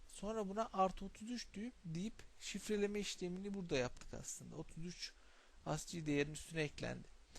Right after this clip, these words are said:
Bu eklenmiş olan sayısal değer ascii'deyken ikinci satırda biz bunu çara cast ettik. Böylelikle yukarıdaki yaptığımız işlemin tam tersi olaraktan, e, sayısal değerin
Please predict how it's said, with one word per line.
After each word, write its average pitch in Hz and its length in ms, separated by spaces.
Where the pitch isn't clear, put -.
Bu 208 160
eklenmiş 208 600
olan 160 200
sayısal 180 540
değer 139 200
ascii'deyken 196 800
ikinci 208 340
satırda 180 520
biz 180 200
bunu 214 140
çara 208 340
cast - 360
ettik. - 480
Böylelikle 196 640
yukarıdaki 196 540
yaptığımız 175 420
işlemin 151 340
tam 190 240
tersi 190 380
olaraktan, 147 600
e, 135 580
sayısal 208 640
değerin 196 340